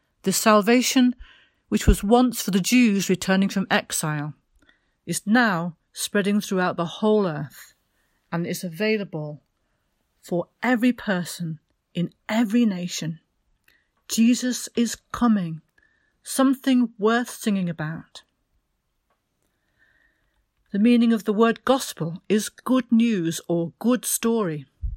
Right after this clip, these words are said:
As followers of Jesus,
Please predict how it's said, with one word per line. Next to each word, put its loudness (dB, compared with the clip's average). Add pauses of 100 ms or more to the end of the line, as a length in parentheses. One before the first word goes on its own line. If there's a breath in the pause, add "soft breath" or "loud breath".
(920 loud breath)
As 0
followers 0
of -4
Jesus, -4